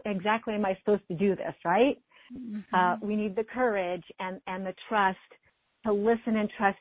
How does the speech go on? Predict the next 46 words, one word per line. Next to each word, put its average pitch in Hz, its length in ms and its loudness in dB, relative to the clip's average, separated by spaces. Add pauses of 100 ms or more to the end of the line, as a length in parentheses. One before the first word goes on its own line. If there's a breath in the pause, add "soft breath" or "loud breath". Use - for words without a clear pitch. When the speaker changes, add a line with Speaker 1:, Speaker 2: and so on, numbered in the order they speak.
Speaker 1:
even 254 280 4
when 233 140 4
we 220 220 4
don't 196 240 0
understand 190 880 0 (1300)
why 208 300 6
we 220 140 6
have 208 180 2
a 202 60 2
calling 196 420 0
or 180 80 0
why, 185 400 2 (120)
why 214 240 2
we 233 200 -2
are 208 60 -2
being 196 220 -2 (160)
told 190 240 -4
to 185 120 -10
do 175 300 -4
something. 156 460 -6
And 190 200 -2
for 214 200 4
any 240 240 8
of 214 100 4
you 220 320 4
who 220 140 0
do, 196 520 4
you 196 120 -4
know, 185 140 2
grid 190 280 0
work 190 260 0
for 196 80 -8
the 185 100 -6
planet, 190 480 -2 (380 soft breath)
a 190 60 0
lot 196 160 4
of 226 180 4
times 196 380 0 (680)
Spirit 247 180 10
will 240 80 10
give 233 180 2
you 220 60 -2
an 208 80 -4
assignment 208 480 -6
and 202 100 -16
say, 196 120 -4